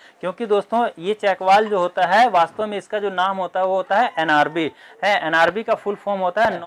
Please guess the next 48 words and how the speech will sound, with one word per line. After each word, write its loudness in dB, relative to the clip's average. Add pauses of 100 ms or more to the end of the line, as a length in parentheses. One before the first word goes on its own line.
(140)
नॉन 0 (220)
रिटर्नेबल 0
valve। 2 (380)
तो -2 (100)
एनआरबी 2
होता -2
है 2
ये, -2
मतलब -4
पानी 0
को -4
वापस 2
नहीं -4
आने 2
देता -2
है, -4 (300)
लेकिन -6
इसका -4
पानी 0
दोस्तों -4
देखिए -6
बहुत -2
तेज़ी -8
से -6
वापस 0
आ 2
रहा 4
है। 6
अगर 2
इसके -8
ना 0
भी 0
डाला 6
जाएगा 2
लाइन 0
में, -6 (340)
हैं, -2
ये -4
पानी -4
छोड़ -4
ही -2
देगा 0
जब -4
पानी -2
चला -2
जाएगा 0
तो। -10 (280)
इसलिए 0